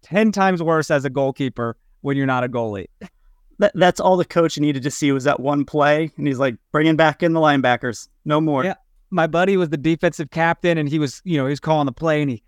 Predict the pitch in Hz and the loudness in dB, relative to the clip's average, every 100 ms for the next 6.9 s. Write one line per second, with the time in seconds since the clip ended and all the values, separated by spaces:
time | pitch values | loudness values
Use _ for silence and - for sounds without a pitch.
0 | _ _ 143 135 135 165 160 147 139 127 | _ _ -6 -6 -6 -4 -4 -2 -4 0
1 | 175 165 - 147 139 127 117 120 107 127 | 0 0 -4 -4 0 0 -2 -4 -4 -2
2 | 156 143 117 - _ _ 151 180 135 113 | 0 -2 -4 -14 _ _ 0 2 2 -2
3 | 127 127 - _ - - - _ 294 294 | -4 -6 -10 _ -20 -20 -20 _ -20 -20
4 | - 349 _ _ - 262 - 208 - 220 | -20 -20 _ _ -20 -8 -4 -2 -2 -4
5 | - - 247 247 - - 214 202 185 175 | -4 -2 0 0 -2 -2 0 0 0 -2
6 | 175 175 170 _ - 226 - - | -2 -4 -8 _ -10 -10 -8 -10